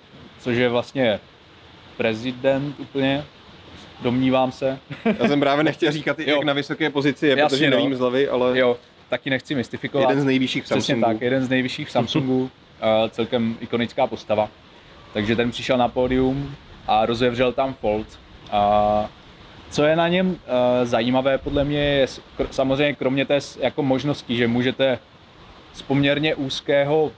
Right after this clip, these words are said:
Speaker 1: telefonu
Speaker 2: Mhm.
Speaker 1: udělat tablet, je to technologické řešení, ta konstrukce. Například uložení baterie,
Speaker 2: Hmm.
Speaker 1: respektive, eh, dvou baterií, které jsou v každé té části, je fakt, eh, nová věc.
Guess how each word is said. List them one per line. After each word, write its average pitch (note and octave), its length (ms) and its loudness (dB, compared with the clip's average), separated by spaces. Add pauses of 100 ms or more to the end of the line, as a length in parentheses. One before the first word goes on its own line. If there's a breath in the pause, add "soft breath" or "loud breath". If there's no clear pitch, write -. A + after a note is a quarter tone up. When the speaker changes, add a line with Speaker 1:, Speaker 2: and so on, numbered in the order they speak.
(160)
Speaker 1:
telefonu C3 500 0
Speaker 2:
Mhm. A#2+ 240 0
Speaker 1:
udělat B2+ 400 0
tablet, A#2 360 -2 (640)
je B2 640 2
to D3+ 80 -6
technologické C3+ 960 0
řešení, A#2 380 -2
ta A2 80 -2
konstrukce. - 640 -6 (380)
Například B2+ 520 -2
uložení C3 420 0
baterie, A#2+ 640 0 (120)
Speaker 2:
Hmm. G#2+ 160 -2 (540)
Speaker 1:
respektive, C3 760 0 (120)
eh, A2 120 0
dvou B2 320 0
baterií, C3+ 460 0
které B2+ 260 0
jsou C3+ 160 -2
v - 60 -6
každé B2+ 360 0
té C3+ 300 0 (500)
části, B2 560 -2 (320)
je A#2 100 0
fakt, - 360 -4
eh, B2 400 2 (840)
nová C#3+ 280 4
věc. B2+ 380 -2